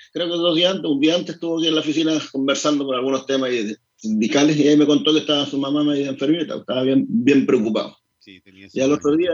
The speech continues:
Speaker 1: ya, ya había fallecido de un ataque al corazón. Sí, pues,
Speaker 2: Sí.
Speaker 1: lástima, pues, sí.
Speaker 2: Sí.
Speaker 1: Uno sabe cuan-, el dolor que se siente cuando fallece una madre.
Speaker 2: Claro. No, pues sí, ¿para qué
Speaker 1: La
Speaker 2: te
Speaker 1: espinita
Speaker 2: cuento?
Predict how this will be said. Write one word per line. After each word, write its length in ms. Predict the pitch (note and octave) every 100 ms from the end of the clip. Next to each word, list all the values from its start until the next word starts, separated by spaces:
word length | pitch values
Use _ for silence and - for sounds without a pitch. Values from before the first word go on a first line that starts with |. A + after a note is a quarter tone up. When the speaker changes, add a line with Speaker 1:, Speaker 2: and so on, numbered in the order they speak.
| D#3+
Speaker 1:
ya, 80 |
ya 320 | D#3+ D3+ C#3+ C#3
había 400 | D3 D3 C3+ -
fallecido 640 | - B2 B2 D3 D3 C3
de 60 | C3
un 60 |
ataque 300 | A#2+ B2+ B2
al 120 | A#2
corazón. 360 | G#2+ G#2+ G#2 G2+
Sí, 320 | - A2+ A2+
pues, 180 | - -
Speaker 2:
Sí. 320 | - - -
Speaker 1:
lástima, 420 | C#3 C#3 C#3+ A#2 A2
pues, 160 | G#2+
sí. 120 | - - _ _
Speaker 2:
Sí. 140 | - D#2 -
Speaker 1:
Uno 200 | B2 C3
sabe 540 | C3+ C#3+ D3 C#3 B2+ G#2+ - _ _ - A#2+
cuan-, 240 | A#2+ A2
el 180 | A#2 A2
dolor 220 | A#2 C3
que 80 | D3
se 120 | C3+
siente 260 | C3+ C#3 C3+
cuando 260 | C3+ B2+
fallece 360 | A#2+ C3 C#3 C#3
una 160 | C3 C#3
madre. 300 | D3+ C2+ - - -
Speaker 2:
Claro. 340 | E2+ D#2+ D#2 - - G2+ G2+
No, 320 | A2 G2 - -
pues 120 | -
sí, 40 | -
¿para 120 | -
qué 80 | -
Speaker 1:
La 40 | A#2
Speaker 2:
te 60 |
Speaker 1:
espinita 360 | G#2+ D3 D3
Speaker 2:
cuento? 80 | D3